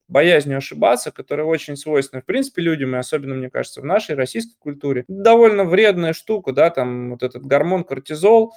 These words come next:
Мы и так все им очень сильно мотивированы, мы боимся ошибаться. Не надо, надо фокусироваться на хороших результатах. Если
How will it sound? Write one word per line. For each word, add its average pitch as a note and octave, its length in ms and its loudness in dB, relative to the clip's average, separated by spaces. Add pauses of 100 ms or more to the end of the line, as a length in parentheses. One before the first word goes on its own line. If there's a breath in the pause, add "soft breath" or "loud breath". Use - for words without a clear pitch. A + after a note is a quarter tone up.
Мы E3 200 0
и - 20 2
так G3+ 200 4
все D#3 260 -4
им C#3+ 120 -2
очень C#3+ 240 -6
сильно D3 320 -4
мотивированы, C#3 580 0
мы B2 140 -6
боимся C#3 480 0
ошибаться. C3+ 600 0
Не F3 200 -4
надо, G#3 360 2
надо G#3 300 0
фокусироваться F#3+ 720 -2
на E3 320 -2
хороших F#3+ 460 2
результатах. F3+ 640 2
Если F3+ 540 2